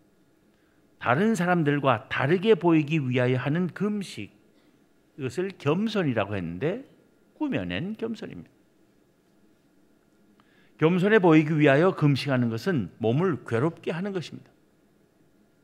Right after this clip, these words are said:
또 유대파 거짓 교사들은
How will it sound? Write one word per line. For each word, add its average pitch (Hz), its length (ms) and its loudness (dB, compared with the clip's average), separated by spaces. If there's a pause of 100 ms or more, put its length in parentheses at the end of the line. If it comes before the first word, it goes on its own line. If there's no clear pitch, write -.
(520)
또 151 200 6
유대파 196 540 2
거짓 139 420 0
교사들은 107 680 -4